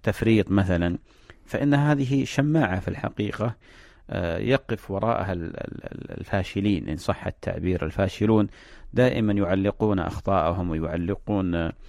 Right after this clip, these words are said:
مصائبهم ع-، حول هذه القضية، يعني يجعلون شماعة أو ي-، ي-، يتسترون وراء هذه العبارات ال-، المنمقة،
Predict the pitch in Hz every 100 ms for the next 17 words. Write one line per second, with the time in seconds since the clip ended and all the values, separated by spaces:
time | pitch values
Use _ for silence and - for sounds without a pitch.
0 | - - - 101 95 - 98 104 98 92
1 | 90 87 - 85 82 - - - - 151
2 | 185 156 117 104 - 92 80 58 92 80
3 | 104 101 123 135 107 - 98 90 87 78
4 | 87 - 107 110 120 - - - - -
5 | 60 - - - - - - - - -
6 | 110 - 117 117 95 92 104 - 92 -
7 | - - - - 107 95 90 82 90 92
8 | 95 90 - 90 - 85 87 98 92 90
9 | - 110